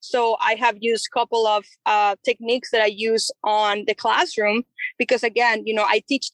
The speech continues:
three hour and a half courses. So they're like one, once a week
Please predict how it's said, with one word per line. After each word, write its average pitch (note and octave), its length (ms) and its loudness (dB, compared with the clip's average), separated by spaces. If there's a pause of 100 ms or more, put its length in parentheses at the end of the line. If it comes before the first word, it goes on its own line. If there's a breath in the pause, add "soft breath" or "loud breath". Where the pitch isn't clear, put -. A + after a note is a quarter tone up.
three C4 160 0
hour A3+ 200 2
and A3+ 120 -2
a G3+ 40 0
half G3+ 280 -2
courses. G3+ 720 0
So G3+ 240 0
they're G3+ 220 2
like G3+ 160 0
one, A3 400 0
once A#3 320 2
a A3+ 40 2
week G#3 220 -8